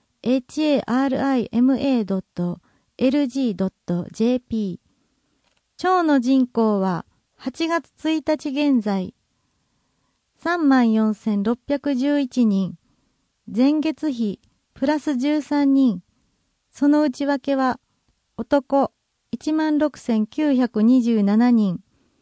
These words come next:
マイナス十人。女、一万七千六百八十四人、プラス二十三人。世帯数は、一万四千九百七十二世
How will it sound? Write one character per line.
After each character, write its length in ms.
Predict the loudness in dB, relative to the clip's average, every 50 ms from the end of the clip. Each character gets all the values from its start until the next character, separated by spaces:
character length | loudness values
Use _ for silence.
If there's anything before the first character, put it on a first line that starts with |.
| _ _ _ _ 0
マ 160 | 2 4 4
イ 60 | 4
ナ 140 | 2 2 0
ス 200 | -2 -2 -2 0
十 240 | 2 2 4 6 6
人。 280 | 4 4 2 -2 -6 -10 _ _ _ _ _ _ _ _ _ _ _ _
女、 480 | 2 4 6 6 6 6 4 4 2 -2 _ _ _ _ _ _ _ _ _
一 220 | -12 -6 -4 -2
万 240 | 0 0 0 0 0
七 240 | 2 2 2 2 2
千 240 | 2 0 0 2 2
六 180 | 0 -2 -2 -2
百 260 | -4 -2 -2 -2 -2
八 320 | -2 -4 -4 -4 -4 -2
十 220 | 0 0 0 0 2
四 140 | 2 4
人、 340 | 4 4 4 4 2 0 -4 -12 _ _ _ _ _ _ _ _ _ _ _ _ _ _ _ _
プ 100 | -4 0
ラ 140 | 0 0 0
ス 140 | 2 2 2
二 180 | 2 2 2 0
十 180 | 0 0 -2
三 360 | 0 0 0 2 2 4 4
人。 280 | 2 2 2 0 -2 -8 -14 _ _ _ _ _ _ _ _ _ _ _ _ _ _
世 180 | -8 -6 -6 -4 -2
帯 200 | -2 0 0 -2
数 220 | -4 -6 -6 -4
は、 380 | -4 -2 -2 -2 -2 -4 -6 -8 _ _ _ _ _ _ _ _ _ _ _ _
一 220 | -8 -6 -4 -4
万 260 | -2 -2 -2 -2 -2 0
四 200 | 0 2 2 2
千 280 | 2 0 -2 -2 -2 -4
九 260 | -4 -4 -2 0 0
百 280 | 0 0 -2 -2 0 2
七 300 | 2 4 4 4 4 2
十 180 | 2 2 2
二 120 | 2 2 2
世 180 | 2 0 -2